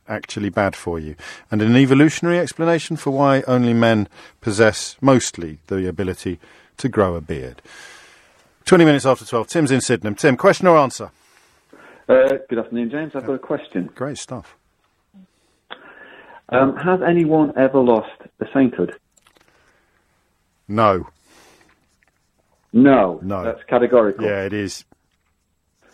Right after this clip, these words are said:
Speaker 1: Paul
Speaker 2: Well,
Speaker 1: the Sixth,
Speaker 2: speaking of all
Speaker 1: there, there, there was a pope that did something to the calendars, I can't remember what, but no one has ever had.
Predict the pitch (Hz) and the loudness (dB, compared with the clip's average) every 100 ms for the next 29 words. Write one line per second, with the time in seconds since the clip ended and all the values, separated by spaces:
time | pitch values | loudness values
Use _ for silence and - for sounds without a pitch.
0 | _ _ _ _ 160 175 170 165 - 135 | _ _ _ _ 4 4 4 -2 0 -2
1 | 110 135 135 143 139 147 139 143 139 135 | -2 -12 -6 -2 -2 -2 -2 2 2 0
2 | - 180 180 160 143 151 - 151 127 139 | 2 2 2 -4 -8 -8 0 0 0 -4
3 | 147 127 - 135 113 101 98 101 131 123 | -4 -4 0 2 2 -2 -4 -4 0 0
4 | 120 117 110 110 104 104 120 131 135 131 | 2 0 0 2 0 0 0 4 4 4
5 | 127 120 113 113 113 | 2 2 2 0 -2